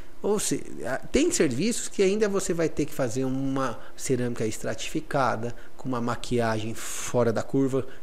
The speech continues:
que não vai ser qualquer um que vai fazer. Ou seja, existe aquele profissional diferenciado que consegue te entregar esse resultado.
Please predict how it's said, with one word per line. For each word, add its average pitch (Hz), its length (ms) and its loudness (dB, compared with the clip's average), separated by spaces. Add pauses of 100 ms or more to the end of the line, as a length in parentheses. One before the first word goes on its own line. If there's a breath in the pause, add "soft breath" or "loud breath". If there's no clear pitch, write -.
que - 80 -2
não 120 80 -2
vai 117 140 0
ser 127 140 -2
qualquer 131 380 -2
um 120 120 -2
que - 140 -4
vai 107 120 -2
fazer. 123 480 0 (440 loud breath)
Ou 175 100 -2
seja, 135 220 0
existe 139 320 -2
aquele 156 320 0
profissional 131 760 -2
diferenciado 160 1160 0
que - 180 -2
consegue 165 540 0
te - 120 -4
entregar 135 300 0
esse - 160 -2
resultado. 117 640 0